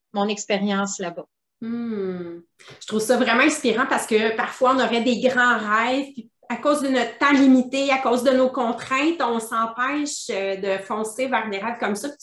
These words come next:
Speaker 2: tu vois, toi, t'avais seulement dix jours au départ, puis tu l'as, t'as quand même osé le faire. Je trouve ça vraiment fantastique puis très inspirant. Mais là,
Speaker 1: Merci.
Speaker 2: justement, tu nous as parlé de que t'étais vraiment différente il y a dix ans. Il y a dix ans, là, c'était qui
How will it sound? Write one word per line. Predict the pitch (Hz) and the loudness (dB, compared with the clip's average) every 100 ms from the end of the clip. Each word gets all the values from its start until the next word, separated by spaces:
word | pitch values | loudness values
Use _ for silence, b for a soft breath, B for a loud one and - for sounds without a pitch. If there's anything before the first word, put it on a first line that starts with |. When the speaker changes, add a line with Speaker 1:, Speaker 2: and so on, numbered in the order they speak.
| - | -4
Speaker 2:
tu | |
vois, | 226 269 B B _ | -2 -2 B B _
toi, | 226 | -8
t'avais | 233 214 214 | -4 0 0
seulement | 226 226 240 | 2 4 4
dix | 240 247 247 | 4 2 4
jours | 269 277 262 | 4 4 4
au | 233 | 2
départ, | 208 214 220 254 - | 2 4 2 0 -4
puis | - | -6
tu | |
l'as, | 214 - - | -6 -6 -8
t'as | |
quand | 208 220 | -4 -2
même | 247 262 | -2 -2
osé | 226 214 240 | -4 -4 -6
le | 233 | -6
faire. | - 220 233 247 | -6 -6 -6 -8
Je | - | -14
trouve | - | -16
ça | - 220 | -6 -4
vraiment | 208 208 240 | -2 0 0
fantastique | 254 240 202 196 - 254 254 | 0 -2 -2 -6 -6 -6 -6
puis | - 175 B B B B - | -8 -10 B B B B -8
très | - 240 233 | 0 2 4
inspirant. | 233 220 - 202 180 202 226 - B B B B - | 2 0 -2 -2 -2 -6 -6 -12 B B B B 0
Mais | 202 | 4
là, | 247 403 | 6 6
Speaker 1:
Merci. | |
Speaker 2:
justement, | 285 - 254 339 466 440 - | 4 2 2 4 4 2 0
tu | 285 | 4
nous | 262 247 | 4 6
as | 269 | 4
parlé | 277 269 277 330 392 | 2 2 4 6 6
de | 254 247 254 247 240 233 | 6 6 8 6 4 2
que | 277 240 | 0 -2
t'étais | 285 269 269 | -2 -2 -2
vraiment | 254 277 277 294 311 339 | -2 -4 -2 -2 0 -2
différente | - - 240 277 330 349 | -4 -4 -4 -2 -4 -4
il | 285 | -4
y | |
a | 220 | -4
dix | 208 220 | -4 -6
ans. | 339 539 - 233 233 - | -4 -4 -6 -10 -10 -10
Il | 220 | -6
y | 269 | -4
a | 370 | -4
dix | 247 226 | -6 -6
ans, | 277 440 | -6 -2
là, | 254 320 | 0 -2
c'était | - 262 240 | -4 -10 -10
qui | - | -4